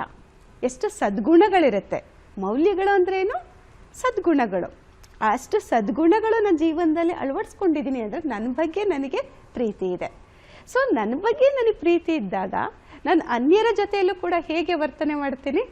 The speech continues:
ನನ್ನ ಬಿಹೇವಿಯರ್ ಹೇಗಿರುತ್ತೆ, ಪ್ರೀತಿಯಿಂದನೇ ನಡ್ಕೊಳ್ತೀನಿ. For example, ನಮ್ಮ ಒಂದು ಫ್ಯಾಮಿಲಿನಲ್ಲಿ ಹೇಗೆ ನಡ್ಕೋಬೇಕು? ಚಿಕ್ಕ ಮಕ್ಕಳಿಗೆ ಎಷ್ಟು ಸಾಧ್ಯನೋ ಅಷ್ಟು ನಿಸ್ವಾರ್ಥ ಪ್ರೀತಿಯನ್ನು ಕೊಡ್ತಾ ಹೋಗಬೇಕು. ಹಾಗೆ ನಮಗಿಂತ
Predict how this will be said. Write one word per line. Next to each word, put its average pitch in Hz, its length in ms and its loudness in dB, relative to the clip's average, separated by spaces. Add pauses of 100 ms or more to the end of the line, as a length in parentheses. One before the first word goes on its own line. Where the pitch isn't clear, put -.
(200)
ನನ್ನ 254 160 -2
ಬಿಹೇವಿಯರ್ 330 480 0
ಹೇಗಿರುತ್ತೆ, 302 600 -2 (320)
ಪ್ರೀತಿಯಿಂದನೇ 277 680 -4
ನಡ್ಕೊಳ್ತೀನಿ. 196 680 -6 (720)
For 392 160 2
example, 349 540 2
ನಮ್ಮ 269 240 -2
ಒಂದು 285 220 0
ಫ್ಯಾಮಿಲಿನಲ್ಲಿ 262 880 0 (1000)
ಹೇಗೆ 370 220 2
ನಡ್ಕೋಬೇಕು? 226 760 0 (500)
ಚಿಕ್ಕ - 280 0 (100)
ಮಕ್ಕಳಿಗೆ 403 440 2
ಎಷ್ಟು 226 500 -2
ಸಾಧ್ಯನೋ 339 540 0
ಅಷ್ಟು 330 260 -4
ನಿಸ್ವಾರ್ಥ 339 600 2 (100)
ಪ್ರೀತಿಯನ್ನು 311 540 0
ಕೊಡ್ತಾ 233 280 -2
ಹೋಗಬೇಕು. 190 540 -4 (880)
ಹಾಗೆ 466 340 2
ನಮಗಿಂತ 277 420 0